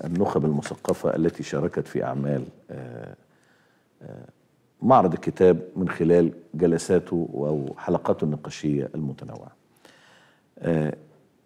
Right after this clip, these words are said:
طبعًا صعب إن أنا، آه، أذكر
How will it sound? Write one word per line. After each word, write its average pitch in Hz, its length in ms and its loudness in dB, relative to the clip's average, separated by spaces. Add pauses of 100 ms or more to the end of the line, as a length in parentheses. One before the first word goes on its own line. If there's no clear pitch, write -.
(160)
طبعًا 143 420 4
صعب 120 420 6 (280)
إن 98 160 6
أنا، 101 400 4
آه، 85 400 -4 (260)
أذكر 95 380 2